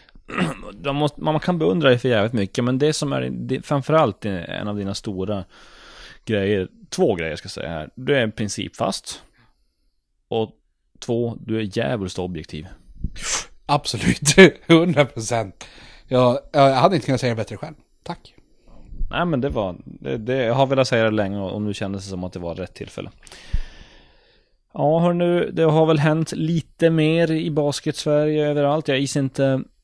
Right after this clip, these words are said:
Speaker 1: sammanfatta allt för det, men det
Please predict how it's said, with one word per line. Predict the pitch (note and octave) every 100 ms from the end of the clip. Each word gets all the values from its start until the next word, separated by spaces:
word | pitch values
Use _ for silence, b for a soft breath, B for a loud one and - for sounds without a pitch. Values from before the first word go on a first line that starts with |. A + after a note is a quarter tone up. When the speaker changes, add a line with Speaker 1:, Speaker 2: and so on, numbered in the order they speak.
| _ -
Speaker 1:
sammanfatta | - C3 B2+ C3
allt | - C#3 G3
för | - G3 G3+
det, | G#3
men | D#3 D3+ D3 -
det | - - C#3+ C#3+ C3 G1+